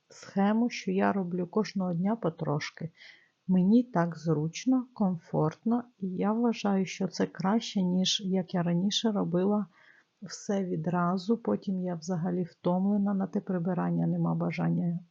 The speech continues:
дивитись взагалі, е, ще тижнів два. А так потрошки кожного дня,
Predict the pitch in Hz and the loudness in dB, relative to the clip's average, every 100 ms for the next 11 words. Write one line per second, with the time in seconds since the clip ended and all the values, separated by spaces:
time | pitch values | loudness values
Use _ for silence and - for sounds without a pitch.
0 | - 175 175 175 175 165 175 170 160 180 | -6 -2 -2 -2 -4 -4 -4 -2 2 2
1 | 160 165 156 165 202 226 - - - _ | 4 4 4 2 0 -2 -12 -20 -20 _
2 | _ 190 196 185 - 180 170 190 190 165 | _ -4 -2 -2 -2 -4 -2 0 0 0
3 | 190 190 180 165 170 180 180 170 _ - | 0 0 0 -2 0 2 0 -2 _ -6
4 | 196 262 294 - 220 - 233 277 - 226 | 0 0 0 -2 -4 0 2 2 0 -2
5 | 240 247 254 262 240 277 302 | 0 -2 0 0 2 0 0